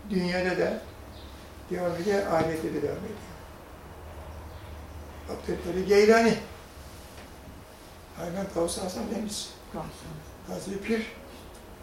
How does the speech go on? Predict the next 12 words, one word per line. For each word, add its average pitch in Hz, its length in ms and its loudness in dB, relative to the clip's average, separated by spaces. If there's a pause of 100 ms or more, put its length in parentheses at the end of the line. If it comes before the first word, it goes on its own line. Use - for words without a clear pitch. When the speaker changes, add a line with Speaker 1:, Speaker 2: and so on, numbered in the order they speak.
(340)
Speaker 1:
Hazreti 160 340 -8
Mevlana, 196 460 2 (320)
Hazreti 156 340 0 (2500)
Hacı 165 200 0
Bak-, 151 160 0
Hacı 160 240 0
Bayram 151 300 6
Bey, 151 60 4
Hacı 151 200 -2
Baktaş 151 360 0
Veli. 151 280 2 (1000)
Hepsi, 240 360 4